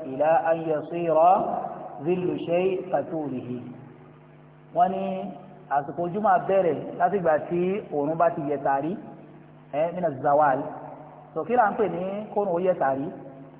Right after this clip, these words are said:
Nǹkan tó ń kálukú wa náà lè, tá a lè mọ̀ ni, tá a sì lè lo àwọn, bóyá bí ká lo gi, ẹ́, àbí òpó, àbí nǹkan kan tó jẹ́ pé ó wà lérí tó ti wà, kọ́dà àwọn máa lo ògiri láti máa, à,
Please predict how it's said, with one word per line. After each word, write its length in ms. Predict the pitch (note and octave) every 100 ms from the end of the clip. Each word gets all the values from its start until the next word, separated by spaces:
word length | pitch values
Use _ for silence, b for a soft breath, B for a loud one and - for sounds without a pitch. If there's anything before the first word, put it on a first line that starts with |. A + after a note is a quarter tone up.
| -
Nǹkan 220 | C#3+ E3
tó 80 | G3
ń 40 |
kálukú 300 | G3 G3 E3
wa 120 | E3+
náà 180 | E3+ E3+
lè, 160 | D3+ D#3 D#3 D3 D3+ - - -
tá 120 | D#3
a 120 | D3
lè 100 | D3+
mọ̀ 260 | C#3+ C3+ C#3
ni, 140 | D3 D3 - - - - -
tá 120 | D#3
a 80 | D3+
sì 120 | D3+
lè 120 | C#3+ D3+ D3+
lo 140 | D#3 D3+ D3+ D#3
àwọn, 340 | C#3 D3 D3+ D3+ D3+
bóyá 240 | D3 E3 E3+
bí 100 | D#3+
ká 140 | E3+
lo 180 | E3 D#3 D3
gi, 160 | D3+ D#3 - - - - - -
ẹ́, 260 | C3 D#3+ -
àbí 220 | C3 C3+ F3
òpó, 260 | D#3+ - D3+ F3
àbí 220 | - C3+
nǹkan 180 | E3+ D3+
kan 140 | D3+ D3
tó 60 |
jẹ́ 140 | D#3+ D#3+
pé 80 | E3
ó 40 |
wà 120 | E3+ D3
lérí 260 | D#3 D#3+
tó 180 | D#3 D#3+
ti 200 | D3 D#3
wà, 180 | D3+ C#3+ D3 -
kọ́dà 200 | G3+ G3
àwọn 140 | E3+
máa 120 | E3+ E3+
lo 160 | E3
ògiri 400 | D3+ C3+ D#3+ D#3+ D#3 - - - - - D3+
láti 280 | D#3+ D#3+ C#3+
máa, 360 | C#3 C3+ B2+ C3 - -
à, 140 | C3+